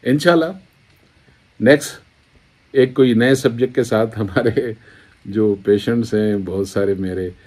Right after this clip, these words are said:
वो सोच रहे होंगे, "ईसा भाई किस subject पे चले गए हैं?" आजकल recipe नहीं बना रहे हैं, बहुत जल्द आ रहा हूँ recipe बनाने के लिए और बहुत सारी videos जिसमें आप लोगों ने request की है। ये भी सिलसिला चलाते रहेंगे। और उस सिलसिले को भी रखेंगे, जाहिर बात है।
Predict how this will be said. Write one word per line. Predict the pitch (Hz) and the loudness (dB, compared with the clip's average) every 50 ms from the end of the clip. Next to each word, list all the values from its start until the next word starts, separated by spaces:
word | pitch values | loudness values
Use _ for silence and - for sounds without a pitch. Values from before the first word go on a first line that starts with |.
| _ _ _ _ _ _ - | _ _ _ _ _ _ -6
वो | 104 104 101 | -4 -4 -2
सोच | - - 107 107 107 113 | 0 0 -2 0 0 2
रहे | 110 107 107 107 | 2 4 4 4
होंगे, | 107 107 107 101 | 4 2 2 2
"ईसा | 101 95 - 107 | 2 0 -2 -2
भाई | 98 95 95 92 92 | -2 -2 -2 -4 -4
किस | 95 - 98 - - | -4 -6 -6 -6 -6
subject | 95 85 82 98 101 95 95 | -6 -6 -4 -4 -4 -2 -2
पे | 101 | -4
चले | 92 - 101 98 101 104 | -6 -4 -4 -2 -2 0
गए | 98 101 98 92 | 0 0 -2 -2
हैं?" | 92 92 92 - _ _ _ _ - | -4 -6 -8 -14 _ _ _ _ -12
आजकल | 87 95 98 - - 92 | -10 -10 -8 -6 -6 -6
recipe | 87 95 92 - - 107 101 117 113 | -6 -8 -6 -6 -6 -4 -2 -2 -2
नहीं | 110 117 117 | 0 0 0
बना | 107 107 107 110 113 | 0 0 0 0 -2
रहे | 120 123 | -2 0
हैं, | 117 | 2
बहुत | 110 123 135 | 2 2 4
जल्द | 135 139 135 131 131 | 4 4 4 4 2
आ | 127 | 2
रहा | 127 139 | 2 0
हूँ | 143 139 | 0 0
recipe | 120 110 107 - 117 117 127 | 0 0 -2 -2 -4 -4 -2
बनाने | 113 113 110 117 117 123 120 | -2 0 0 0 0 -2 -2
के | 113 120 | -4 -4
लिए | 117 120 135 196 214 - - - _ _ - - - - - _ _ _ _ _ | -4 -4 -4 -6 -8 -10 -18 -20 _ _ -20 -20 -20 -20 -20 _ _ _ _ _
और | - 98 101 104 104 107 107 110 107 | -2 0 2 4 4 4 4 4 2
बहुत | 101 107 107 117 117 | 2 2 0 0 0
सारी | - 123 127 123 | 0 0 0 2
videos | 110 110 107 113 117 123 120 120 - | 0 0 2 2 2 0 0 -4 -6
जिसमें | 107 107 98 - - 113 107 | -8 -8 -8 -6 -4 -2 -2
आप | 104 98 98 95 | 0 -2 -2 -2
लोगों | 98 104 101 107 | -2 -2 0 0
ने | 104 104 | -2 0
request | 95 104 101 - 123 120 117 - - | 0 -2 -2 0 -2 -2 -2 -4 -6
की | 131 127 | -2 0
है। | 127 | 2
ये | 131 135 151 160 | 4 4 6 6
भी | 170 170 | 4 4
सिलसिला | 170 - 160 - - 156 156 147 | 4 4 2 2 2 2 2 2
चलाते | 139 - 127 240 240 - - 147 | 2 2 2 2 2 2 4 4
रहेंगे। | 135 131 127 131 131 139 156 - - - _ _ _ _ _ - _ _ _ _ - | 4 4 4 2 0 0 -2 -4 -8 -20 _ _ _ _ _ -20 _ _ _ _ -4
और | 104 107 110 110 110 113 113 | 0 4 4 6 6 4 2
उस | - - 151 135 - | 2 0 0 0 2
सिलसिले | - 120 107 - 107 104 104 | 2 0 0 0 0 0 0
को | 95 113 | 0 0
भी | 107 107 | -2 -2
रखेंगे, | 101 101 95 - 123 139 151 131 | -2 -4 -4 -4 -2 -2 -2 -2
जाहिर | 104 95 87 87 98 | -2 -2 -4 -4 -4
बात | 98 92 87 78 - | -4 -4 -6 -8 -10
है। | - 208 | -12 -14